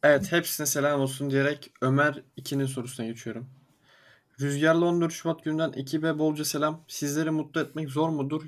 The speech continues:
Yoksa akşam çayın yanında verilen fıstıklı baklava bile sizi mutlu eder mi? İyi kayıtlar.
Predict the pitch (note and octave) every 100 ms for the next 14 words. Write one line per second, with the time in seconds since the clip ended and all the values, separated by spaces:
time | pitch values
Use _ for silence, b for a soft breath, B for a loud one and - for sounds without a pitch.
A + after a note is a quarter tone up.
0 | - C#3+ C#3 - D#3 E3 - _ _ _
1 | C3+ C3 - D#3+ D#3+ D#3 D3+ D3+ D3 D#3
2 | D3+ D3 D3+ C#3 C#3 - C3+ D#3 D3 C#3
3 | D#3 D3+ C#3 C#3 C#3 C#3 D3 C#3 C3+ D3
4 | C#3+ C3+ C#3 C3 C3+ C3 A#2+ -